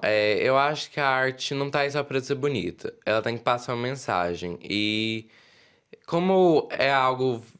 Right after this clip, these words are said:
visual que é f-, eu acho que... Eu acredito que a arte é fácil da pessoa entender. Mas só que atualmente ela tá muito distante, a pessoa acha que a arte é muito distante.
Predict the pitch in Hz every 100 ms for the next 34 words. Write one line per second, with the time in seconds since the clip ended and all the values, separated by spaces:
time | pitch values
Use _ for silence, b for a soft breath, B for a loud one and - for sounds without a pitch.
0 | _ - 110 131 131 143 131 135 113 107
1 | - 123 113 107 - - _ _ - -
2 | 143 - - - - 160 170 - - 165
3 | 160 147 160 160 156 - 156 151 151 -
4 | 165 165 165 156 139 143 139 147 139 139
5 | 131 127 143 147 98 85 - B B B
6 | B - 127 131 143 139 143 139 151 147
7 | 139 113 - _ - 127 139 135 135 139
8 | 135 135 135 139 143 - 135 113 110 -
9 | 117 - 113 113 - 120 110 110 120 113
10 | 110 113 - - 110 101 104 -